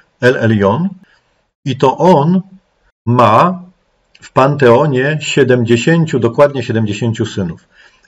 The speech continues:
I pokazuję jeden taki frag-, jeden z fragmentów, y, tekstów ugaryckich, które właśnie to poświadcza.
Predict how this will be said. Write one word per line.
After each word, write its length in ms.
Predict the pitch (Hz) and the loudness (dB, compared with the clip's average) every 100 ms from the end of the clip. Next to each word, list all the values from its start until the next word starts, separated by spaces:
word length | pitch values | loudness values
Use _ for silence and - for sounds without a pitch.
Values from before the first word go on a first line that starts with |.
| 113 | -6
I 40 | |
pokazuję 400 | 143 165 160 196 | -4 -2 0 2
jeden 200 | 170 147 | 2 0
taki 240 | 135 - | -2 -4
frag-, 260 | 120 143 143 | 0 2 2
jeden 280 | 135 139 127 | -2 -4 -4
z 80 | - | -4
fragmentów, 640 | 123 123 143 139 117 117 | -4 -2 -4 0 -2 -2
y, 120 | 127 | -8
tekstów 360 | 110 127 - 113 | -4 -4 -4 -2
ugaryckich, 800 | 117 113 120 131 - 117 110 - _ _ _ | 0 2 0 -2 -6 -4 -4 -6 _ _ _
które 260 | _ 131 117 | _ 0 2
właśnie 320 | 113 117 120 | 2 0 -2
to 100 | 110 | -6
poświadcza. 720 | 104 98 - 151 151 - 135 | -6 -6 -2 -2 -2 -2 -2